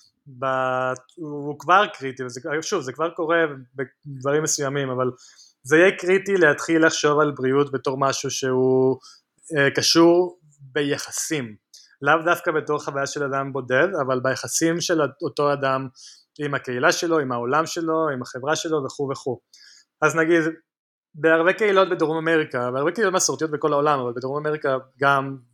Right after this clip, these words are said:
בעיקר, זה מה שאני, זה מה שאני חקרתי והסתכלתי הרבה פעמים, זה ששוב, אם בן אדם לא מרגיש טוב, כי משהו קורה עם הבן אדם הזה,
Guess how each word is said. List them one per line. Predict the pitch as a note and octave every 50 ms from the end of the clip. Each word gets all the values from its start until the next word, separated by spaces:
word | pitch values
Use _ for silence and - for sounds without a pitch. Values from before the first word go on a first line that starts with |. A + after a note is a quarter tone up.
| _ -
בעיקר, | - C3 B2+ B2 - D3 C#3+ C#3 C#3 C#3
זה | B2+ A#2 C3
מה | C3
שאני, | - - C3 C3 B2+ - _ _ C#3 C3+ - - - - - C#3+ C3
זה | A#2+ C3+
מה | C#3+
שאני | C#3+ - C#3+ B2+
חקרתי | - - B2 C#3+ C#3 C#3 B2+ C3 B2+ A#2+
והסתכלתי | B2+ B2 A#2 - - B2+ A#2+ - C#3 C3+ C3 B2+ - C3+ C3 B2 _ - - - - - - - - - - - -
הרבה | D3+ C#3 C#3 C#3+ C#3+ -
פעמים, | D3 C3 C#3+ E3+ F#3 F3 E3+
זה | D3+ C#3+
ששוב, | C3+ - - D3 D3+ D#3+ D#3 - - A3+ E3+ C3+ B2+ - - - _ _ -
אם | F#3+ G3 G3+
בן | G3+ G#3+ G3
אדם | F3 E3+ F3 F3+
לא | F3 E3+
מרגיש | E3+ E3 D3+ C#3+ C3 C3+ D#3 - - -
טוב, | - A#2 A2 A2+ A2+ - -
כי | - C#3 C3
משהו | C#3 E3+ E3+ - G3+ E3+
קורה | - D3 C#3+ D3
עם | D3
הבן | C#3 C3 B2+
אדם | B2+ B2 C3 D3 D3+ D3
הזה, | C3 A2+ - - A2